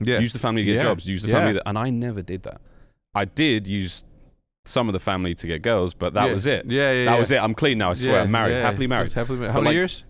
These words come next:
Speaker 2: uh, been together for eleven years, but happily
Speaker 1: Been
Speaker 2: married now for three.
Speaker 1: Okay.
Speaker 2: Yeah,
Speaker 1: I've
Speaker 2: yeah,
Speaker 1: been
Speaker 2: yeah.
Speaker 1: happily, well, I've been happily married for five years,
Speaker 2: Yeah.
Speaker 1: six years, but I've
Speaker 2: Yeah.
Speaker 1: been with my wife for twenty years this year.
Speaker 2: Ah, that's
Speaker 1: Twenty
Speaker 2: amazing.
Speaker 1: years.
Speaker 2: That's amazing.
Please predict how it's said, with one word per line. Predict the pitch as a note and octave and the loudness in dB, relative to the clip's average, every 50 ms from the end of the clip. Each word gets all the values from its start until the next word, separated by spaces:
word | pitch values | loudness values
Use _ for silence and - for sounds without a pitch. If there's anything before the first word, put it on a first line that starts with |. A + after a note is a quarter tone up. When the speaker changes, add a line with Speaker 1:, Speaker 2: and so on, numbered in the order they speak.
| - - - | -20 -14 -4
Speaker 2:
uh, | - G#2 A2 G#2+ A2 - | 0 0 2 2 0 -2
been | - G#2+ - B2+ D3+ D#3 | -4 -4 -4 -4 -4 -2
together | - E3 D3 C3+ | -2 -4 -4 -2
for | - C#3+ | -2 -2
eleven | C3 C3+ C#3 C#3 | -2 -2 -2 -2
years, | C#3 D3 E3 F#3+ - | -2 -2 -2 -4 -8
but | - - G2 F2+ D2 | -4 -2 0 0 0
happily | - A2+ C3 | 0 -2 -2
Speaker 1:
Been | A#2+ G#2+ G#2 | -2 -2 -4
Speaker 2:
married | G#2+ A2 A#2 A#2 | -4 -4 -4 -4
now | A2+ A2 | -6 -8
for | - - | -8 -10
three. | G2 - F2 D#2 D2 - - - - | -12 -10 -10 -12 -12 -12 -16 -10 -6
Speaker 1:
Okay. | F#2 F2+ E2+ - E2 C#2 C#2 - | -6 -6 -4 -4 -6 -6 -6 -4
Speaker 2:
Yeah, | - F2+ G2 | -2 -2 0
Speaker 1:
I've | A2 D#2+ | 0 0
Speaker 2:
yeah, | A2 | -2
Speaker 1:
been | A2+ G#2+ G2 F#2+ | -4 -4 -4 -6
Speaker 2:
yeah. | F#2+ F#2+ | -8 -6
Speaker 1:
happily, | G#2 A2 B2+ C3+ - D3+ C3+ A#2+ A2+ G#2+ G2 - | -4 -4 -6 -6 -6 -4 -4 -2 -2 -4 -4 -4
well, | G#2+ G2+ F#2+ | -4 -2 0
I've | F#2 F#2 G2 | 0 -2 -2
been | G#2 A2 F#2+ F2+ - - - - - - _ _ - | -4 -6 -8 -8 -12 -18 -20 -20 -20 -20 _ _ -6
happily | A#2 A#2+ - D#3 D3 | -4 -4 -2 -2 -2
married | C3+ B2+ B2 B2 B2 A#2+ - | 0 0 0 0 0 -2 -2
for | - - G2 F2 | -4 -4 -4 -4
five | - - - - - - - - - - - - - F2+ - - F3 F#3+ G#3 | -6 -10 -16 -18 -18 -18 -18 -14 -10 -10 -8 -8 -6 -6 -4 -4 -4 -4 -4
years, | G#3+ A#3 A#3 A3+ C4 D4 - - - | -4 -4 -4 -4 -6 -6 -10 -8 -6
Speaker 2:
Yeah. | - F3+ E2+ E2+ | -4 -4 -4 -4
Speaker 1:
six | F2+ - - - - - | -4 -6 -6 -6 -8 -6
years, | - A#3 B3 A#3+ G#3 - - | -8 -6 -6 -6 -8 -10 -10
but | - - G#2+ G#2+ | -4 -4 -2 -2
I've | F2+ | 0
Speaker 2:
Yeah. | - | -2
Speaker 1:
been | A2 A2 | -2 -2
with | G#2+ G2+ - | -4 -4 -4
my | G#2+ G2+ | -4 -4
wife | G2 G2 F#2+ F#2 - | -2 -2 -2 -2 -4
for | - F2 | -6 -8
twenty | - - A2 G2+ G2+ | -6 -6 -4 -4 -2
years | G2 F#2 F2 - - | -2 -2 -4 -4 -6
this | - - - | -10 -10 -10
year. | E2 D#2+ - - - - - | -12 -14 -14 -16 -20 -20 -20
Speaker 2:
Ah, | - - - - - G2 | -20 -20 -18 -18 -18 -18
that's | F2+ - | -14 -10
Speaker 1:
Twenty | E2+ E2 E2 F2 G2 | -6 -4 -2 0 2
Speaker 2:
amazing. | G#2 G#2 G#2 G#2 | 2 2 0 0
Speaker 1:
years. | G2 F#2+ E2+ E2 | -2 -2 -4 -4
Speaker 2:
That's | - - - F2 | -8 -8 -6 -4
amazing. | F2+ F2+ F#2+ A2+ B2 B2 G#2 E2 D#2+ E2 E2 | -2 0 0 0 0 0 0 -2 -6 -8 -10